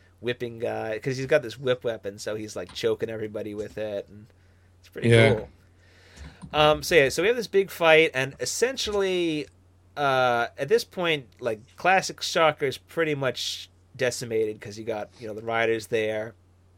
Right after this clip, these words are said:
Speaker 1: and, uh, so Nova Shocker manages to get the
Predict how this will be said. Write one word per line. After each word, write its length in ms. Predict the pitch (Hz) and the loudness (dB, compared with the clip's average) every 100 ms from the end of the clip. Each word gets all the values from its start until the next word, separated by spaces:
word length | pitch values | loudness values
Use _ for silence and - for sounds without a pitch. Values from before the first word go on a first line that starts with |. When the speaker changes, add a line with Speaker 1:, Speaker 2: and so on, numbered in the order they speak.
| _ _ _ _ _ - _ _ - | _ _ _ _ _ -20 _ _ -12
Speaker 1:
and, 320 | 107 110 117 | -10 -8 -6
uh, 280 | 104 104 92 | -6 -6 -6
so 140 | 117 | -4
Nova 260 | 127 165 165 | -2 0 0
Shocker 360 | 165 151 151 | 2 2 2
manages 440 | 135 139 131 131 - | -2 -2 -4 -8 -10
to 100 | 123 | -4
get 260 | 123 117 | -2 -2
the 340 | 120 120 113 | -6 -10 -10